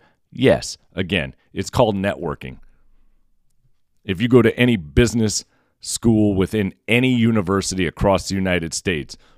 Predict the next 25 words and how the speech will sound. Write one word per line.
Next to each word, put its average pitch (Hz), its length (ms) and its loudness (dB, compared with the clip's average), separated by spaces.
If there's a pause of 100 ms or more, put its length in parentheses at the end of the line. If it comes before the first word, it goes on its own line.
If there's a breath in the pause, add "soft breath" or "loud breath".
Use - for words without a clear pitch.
(120)
one 107 320 0
of 117 120 0
the 110 80 -4
things 101 320 -8
professors 95 680 -6
are 92 80 -4
preaching 87 560 -6
time 101 420 -4
in 101 120 -2
and 92 120 -4
time 82 380 -8
out 73 260 -6 (280 soft breath)
is 104 180 -4
how 87 340 4
to 101 80 0
build 95 340 -2
your 101 100 -2
network, 82 460 -6 (280 soft breath)
how 120 220 0
to 123 80 4
build 113 340 0
your 101 100 -2
brand 80 640 -6
these 67 260 -12
days. 62 420 -14